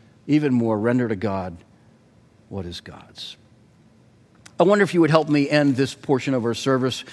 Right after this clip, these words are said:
before our final song by praying the prayer with me that I, I put in the notes if you have them, or we're gonna put it up on the screen here today. But it's a simple prayer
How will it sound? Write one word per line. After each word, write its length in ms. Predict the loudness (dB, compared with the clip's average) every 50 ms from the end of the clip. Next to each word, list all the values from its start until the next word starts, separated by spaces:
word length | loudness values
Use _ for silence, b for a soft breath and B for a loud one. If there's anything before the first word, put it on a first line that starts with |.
| B B B
before 300 | -10 -6 -2 0 0 2
our 80 | 2
final 260 | 0 0 0 0 -2
song 380 | -4 -4 -4 -4 -4 -4 -4 -6 -8 B B B B B B B
by 120 | 0 0
praying 340 | 0 2 0 0 0 0 0
the 80 | -2 -2
prayer 260 | 0 0 2 2 2
with 160 | 2 0 0
me 160 | 0 0 0
that 160 | 2 2 2 0
I, 160 | 0 -2 -2 -6 B B B B B
I 60 | -8
put 240 | -4 0 2 2 2
in 100 | 2 2
the 80 | 2 2
notes 340 | 4 4 4 2 0 -2 -6
if 120 | -6 -2
you 60 | 2
have 200 | 2 2 2 2
them, 160 | 0 0 0
or 140 | 0 0 0
we're 80 | 0 -2
gonna 140 | -2 -2 -2
put 180 | 0 0 2
it 80 | 2 2
up 120 | 0 0
on 120 | 0 -2 -2
the 80 | -2
screen 400 | -4 -4 -4 -4 -4 -2 -2 -2
here 180 | -2 -2 -2 -2
today. 460 | -4 -6 -6 -4 -2 -2 -2 -2 -4 B B B B B B B B
But 80 | -2 -2
it's 100 | 0 -2
a 60 | -2
simple 420 | 0 0 0 0 2 0 -2 -2
prayer 460 | -2 -2 0 0 2 2 2 -2 -4